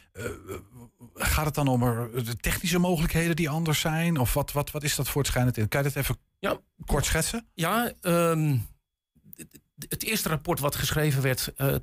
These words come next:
Speaker 2: dat werd, eh, door een aantal mensen in de wijk ook redelijk lek geschoten.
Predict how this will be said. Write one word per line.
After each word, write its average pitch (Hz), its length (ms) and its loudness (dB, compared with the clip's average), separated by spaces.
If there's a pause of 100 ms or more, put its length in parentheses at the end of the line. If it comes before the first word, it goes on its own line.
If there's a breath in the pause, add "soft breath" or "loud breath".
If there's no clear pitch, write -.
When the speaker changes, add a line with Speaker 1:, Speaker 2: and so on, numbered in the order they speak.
Speaker 2:
dat - 180 -4
werd, 143 280 0
eh, 127 160 2 (380)
door 131 160 2
een 135 120 2
aantal 135 220 0
mensen 131 260 2
in 165 100 2
de 175 80 4
wijk 123 300 0
ook 120 160 -2
redelijk 127 300 0
lek 113 140 0
geschoten. 190 600 -2